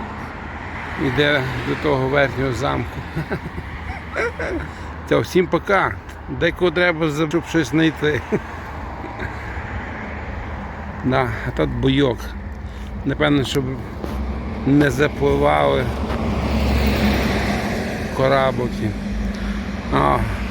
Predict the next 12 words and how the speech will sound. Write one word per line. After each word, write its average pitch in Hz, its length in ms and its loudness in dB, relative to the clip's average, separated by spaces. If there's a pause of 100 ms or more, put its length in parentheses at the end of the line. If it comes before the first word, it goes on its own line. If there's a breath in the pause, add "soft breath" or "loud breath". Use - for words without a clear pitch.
(160)
лебеді. 156 840 4 (1300)
Лебеді. 151 1200 4 (2500)
З - 40 4
виводком. 127 720 4 (1000)
А 131 120 4
там, 175 260 4
напевно, 175 580 4
собі 160 420 0
відпочивають 156 840 4
мешканці 135 680 2 (640)
або 143 240 2
туристи. 139 600 2